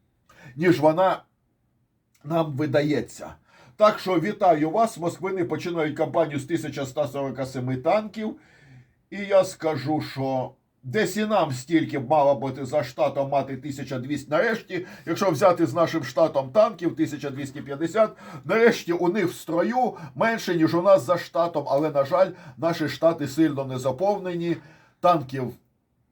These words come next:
не передають. І тому зараз дуже важливим є,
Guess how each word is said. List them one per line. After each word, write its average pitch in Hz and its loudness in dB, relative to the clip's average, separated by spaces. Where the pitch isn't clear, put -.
не 165 4
передають. 160 2
І 160 4
тому 185 0
зараз 180 4
дуже 160 -2
важливим 156 -2
є, 180 2